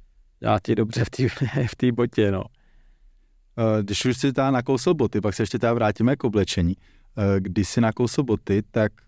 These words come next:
Speaker 2: když to jdeš na běžkách, tak chápu, že máš asi přímo nějaký, si říkal, ani návleky, tak máš asi boty na běžky, na to nějaký návleky teplejší, ale stejně potom předpokládám, že když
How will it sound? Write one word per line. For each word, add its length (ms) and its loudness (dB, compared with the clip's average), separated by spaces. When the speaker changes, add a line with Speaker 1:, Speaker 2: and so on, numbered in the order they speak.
Speaker 2:
když 220 -2
to 100 -2
jdeš 120 4
na 120 2
běžkách, 300 -2
tak 140 -2
chápu, 260 0
že 100 2
máš 180 2
asi 680 2
přímo 280 0
nějaký, 540 0
si 160 -4
říkal, 280 0
ani 120 2
návleky, 680 0
tak 140 -2
máš 280 2
asi 340 0
boty 340 -2
na 120 4
běžky, 420 0
na 120 2
to 120 -2
nějaký 300 0
návleky 440 2
teplejší, 580 0
ale 140 0
stejně 280 2
potom 520 0
předpokládám, 760 2
že 160 2
když 540 -4